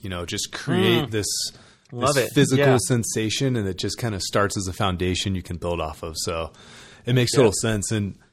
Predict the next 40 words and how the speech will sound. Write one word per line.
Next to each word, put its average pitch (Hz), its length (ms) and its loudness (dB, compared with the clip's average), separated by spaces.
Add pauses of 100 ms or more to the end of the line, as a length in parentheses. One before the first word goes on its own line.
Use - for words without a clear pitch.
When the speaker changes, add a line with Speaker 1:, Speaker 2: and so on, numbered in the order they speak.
(360)
Speaker 1:
you 156 80 2
know, 127 80 6
two 175 200 4
meals 170 240 6
a 110 40 0
day, 123 140 4
it's 110 140 -2
not 131 200 4
just 127 380 2
about 107 380 2
nutrition. 113 460 -2
It's 90 160 -4
not 104 180 0
just 104 320 0
about 95 420 0
diet. 95 480 0
It's, - 380 -6 (260)
again, 107 240 0
it's 90 220 -6
lifestyle. 90 680 0
And 98 260 -8
I've 104 140 -2
heard 139 220 0
you 147 80 0
talk 104 180 -2
about 90 220 -2
this 98 160 -2
for 110 100 -2
years 95 340 0
now, 90 160 0
but 92 300 -2 (1500)
where 143 280 2
did 190 200 6
the 160 220 4
idea 113 500 4
that 98 140 -2
we 101 120 -2
need 101 240 -4
to 95 100 -4 (220)
suffer 123 520 0